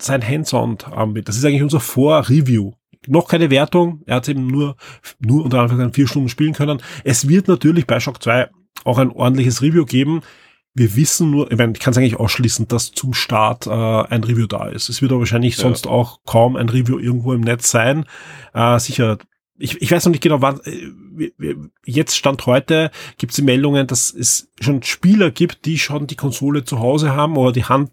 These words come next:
Speaker 1: drauflegen konnten oder was auch immer, aber es bringt nichts, weil sie läuft nicht. Also es kommt dann noch
Speaker 2: Ja.
Speaker 1: irgendwie ein Update
Speaker 2: <laughs>
Speaker 1: am Day One, ja. Also wirklich ein, ich schalte mich ein Update. Also sprich,
Speaker 2: Boah,
Speaker 1: wir können
Speaker 2: das
Speaker 1: uns
Speaker 2: ist
Speaker 1: gar
Speaker 2: das
Speaker 1: nicht testen. Selbst wenn wir's da
Speaker 2: Albtraum-Szenario.
Speaker 1: jetzt hätten, also wir haben's nicht und wir, wir testen noch nicht.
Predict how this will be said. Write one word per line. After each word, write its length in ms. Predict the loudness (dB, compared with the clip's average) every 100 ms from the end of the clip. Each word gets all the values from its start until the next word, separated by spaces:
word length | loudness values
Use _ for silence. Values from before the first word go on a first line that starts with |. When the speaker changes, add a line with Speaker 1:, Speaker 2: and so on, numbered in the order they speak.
| _
Speaker 1:
drauflegen 540 | -2 0 2 2 2
konnten 320 | -2 -4 -2 -4
oder 100 | -2
was 80 | 0
auch 40 |
immer, 240 | 0 0 -2 -10 -6
aber 140 | 0 2
es 80 | 4
bringt 300 | 2 2 -2
nichts, 180 | -2 -2
weil 80 |
sie 80 | 2
läuft 380 | 4 4 0 -4
nicht. 180 | -4 -6
Also 100 | -10
es 80 | -6
kommt 240 | -4 -2
dann 80 | 0
noch 80 | 2
Speaker 2:
Ja. 100 | 2
Speaker 1:
irgendwie 220 | 2 0
ein 100 | -2
Update 600 | -4 0 2 2 0 -2
Speaker 2:
<laughs> 0 |
Speaker 1:
am 300 | -2 -2 -4 _ _ 0
Day 120 | 4
One, 320 | 4 4 4
ja. 240 | 4 2 -2 -8 -18 -4
Also 180 | 2 4
wirklich 280 | 4 2 0
ein, 200 | 0 -2
ich 100 | -4
schalte 260 | -2 0 0
mich 100 | 2
ein 140 | 2
Update. 440 | 0 0 2 2 0 -10 -18 -8
Also 180 | -2 0
sprich, 600 | -2 0 0 0 -4 -18 _ _
Speaker 2:
Boah, 220 | -2 0
Speaker 1:
wir 60 | 0
können 280 | 0 2 2
Speaker 2:
das 120 | 2
Speaker 1:
uns 80 | 0
Speaker 2:
ist 160 | -2
Speaker 1:
gar 120 | -2
Speaker 2:
das 40 | -2
Speaker 1:
nicht 140 | -2
testen. 340 | 0 0 -2 -4
Selbst 280 | -2 -2 0
wenn 80 | 0
wir's 140 | 0
da 100 | 0
Speaker 2:
Albtraum-Szenario. 60 | 0
Speaker 1:
jetzt 140 | 0
hätten, 340 | -2 0 -4
also 200 | -2 -2
wir 140 | -2 -2
haben's 320 | -2 -4 0
nicht 260 | 0 0 -4
und 140 | -4
wir, 220 | -2 -4
wir 100 | -4
testen 300 | 0 -2 0
noch 100 | 0
nicht. 280 | 2 0 -2